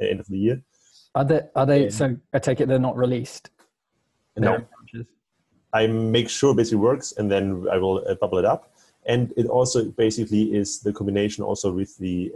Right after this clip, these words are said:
Speaker 1: um, async interpreter, um, awesome endeavor, basically.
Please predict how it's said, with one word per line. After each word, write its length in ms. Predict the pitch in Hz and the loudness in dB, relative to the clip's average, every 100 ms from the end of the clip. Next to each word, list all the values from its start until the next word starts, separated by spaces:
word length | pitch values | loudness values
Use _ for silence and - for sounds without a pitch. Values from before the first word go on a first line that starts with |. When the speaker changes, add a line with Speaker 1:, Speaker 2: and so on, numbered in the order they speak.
| 101 | -6
Speaker 1:
um, 140 | 92 - | -4 -2
async 420 | 107 107 95 90 | -2 -2 -8 -8
interpreter, 1000 | 104 - 90 87 87 87 - 92 87 87 - | -14 -10 -8 -8 -8 -10 -4 -2 0 -2 -6
um, 220 | 85 82 82 _ _ _ | -10 -10 -20 _ _ _
awesome 380 | 104 98 92 92 | -4 -2 -6 -10
endeavor, 340 | 90 87 87 | -8 -6 -6
basically. 480 | - 87 104 - | -8 -10 -12 -16